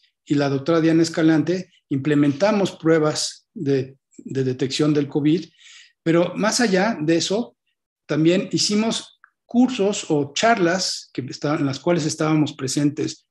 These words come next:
tanto el doctor Julián como Diana y un servidor y otros académicos, en cada sector del instituto,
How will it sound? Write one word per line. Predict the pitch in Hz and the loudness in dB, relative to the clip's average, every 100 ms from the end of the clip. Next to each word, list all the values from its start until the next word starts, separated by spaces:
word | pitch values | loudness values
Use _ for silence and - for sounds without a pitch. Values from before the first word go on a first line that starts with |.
| _ | _
tanto | 156 156 | -2 0
el | 151 | 0
doctor | 135 135 139 | 0 -2 -4
Julián | 143 135 143 147 139 | -2 -2 2 0 -2
como | - 127 | -8 -6
Diana | 135 143 147 135 | -2 0 0 0
y | 135 | 2
un | 151 | 2
servidor | 165 131 131 123 - - _ - | 2 0 0 -2 -6 -12 _ -2
y | 147 | 2
otros | 156 156 143 - | 2 2 -2 -6
académicos, | - 147 139 135 131 190 190 - - - - - _ _ - | -8 -2 0 0 -2 -8 -10 -16 -20 -20 -20 -20 _ _ 0
en | 156 | 0
cada | 147 233 233 | 2 2 2
sector | - 147 - 180 | 0 -2 -6 0
del | 170 | 2
instituto, | 156 - - 151 - 127 | 2 0 -6 -8 -6 -12